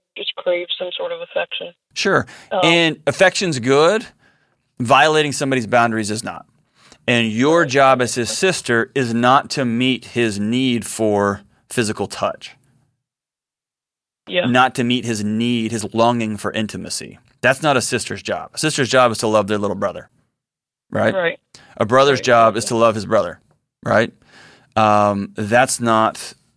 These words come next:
Speaker 2: that's not their job. And so it might be that you can hold his hand, hold his hand tight, and with both of your hands, and make sure he feels loved. You can put your head on his shoulder.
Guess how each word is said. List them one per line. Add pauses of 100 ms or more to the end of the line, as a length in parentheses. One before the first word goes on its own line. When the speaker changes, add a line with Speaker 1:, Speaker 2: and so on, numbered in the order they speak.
(360)
Speaker 2:
that's
not
their
job. (480)
And
so
it
might
be
that
you
can
hold
his
hand, (840)
hold
his
hand
tight, (360)
and
with
both
of
your
hands,
and
make
sure
he
feels
loved. (640)
You
can
put
your
head
on
his
shoulder.